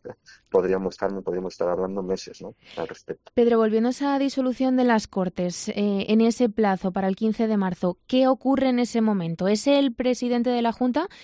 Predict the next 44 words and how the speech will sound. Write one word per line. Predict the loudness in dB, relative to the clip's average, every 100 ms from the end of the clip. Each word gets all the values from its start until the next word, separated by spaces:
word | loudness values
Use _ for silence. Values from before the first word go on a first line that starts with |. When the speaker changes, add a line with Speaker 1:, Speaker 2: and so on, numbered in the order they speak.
| -20 -4
Speaker 2:
el | 0 2
que | 0 0
firma, | 2 2 2 2
digamos, | 0 0 0 -2 -2 -6
eh, | -4
la | -2 0
disolución, | 0 0 0 2 2
un | 2
decreto? | 2 0 0
¿Se | 0
tiene | 2 2 2
que | 0
publicar | 0 0 0 0 0
en | 0
el | 0 0 0
bocil? | 0 0 0 0 0 2
¿Cómo | 2 2
es | 0
ese | -2 0
proceso? | 0 -2 -10 -10 -14 _ _ _ _ _ _ _ _ -8
Speaker 1:
Exactamente. | -2 0 0 -2 0
Bueno, | 0 4
a | 4
ver, | 4
eh, | 0 0 -2 -4 -8
el, | -8 -6 -6 -6
el, | -8 -6
el | -8
proceso | -8 -6 -4
administrativo | -4 -6 -12 -8 -6 -6
es |
un | -10
poco | -10 -8
más | -6
complicado, | -8 -12 -8 -8 -6
¿no? | -8
Pero | -6 -6 -6
simplemente | -8 -4 -4 -4 -4 -2 -2
ya | -6
sabemos | -10 -14 -16 -14
que |
cuando | -10 -8 -4 -2 -2 -2 -4 -12 -20 -6
hay | -4 -2
una, | -4 -2 -2 -4 -8 -12